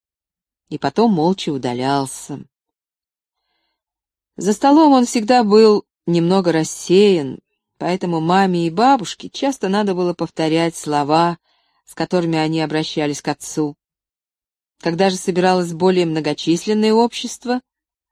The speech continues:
например, когда к нам приезжали его братья, он предпочитал не говорить, а слушать других. Только однажды он удивил и даже напугал меня.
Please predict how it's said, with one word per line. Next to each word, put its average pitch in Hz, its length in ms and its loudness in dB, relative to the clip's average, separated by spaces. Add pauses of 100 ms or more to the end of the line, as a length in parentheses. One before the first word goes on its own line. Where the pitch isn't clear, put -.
(220)
например, 156 380 -4
когда 147 320 -6
к - 80 -16
нам 143 200 -4
приезжали 139 600 -4
его 147 340 -2
братья, 147 680 -4 (1300)
он 294 240 4
предпочитал 233 680 0
не 208 160 2
говорить, 185 760 0 (280)
а 160 140 -2
слушать 185 560 -2
других. 139 540 -6 (1500)
Только 208 320 4
однажды 214 540 2
он 156 140 -2
удивил 165 400 2
и 160 60 2
даже 151 260 -4
напугал 151 440 -2
меня. 135 360 -8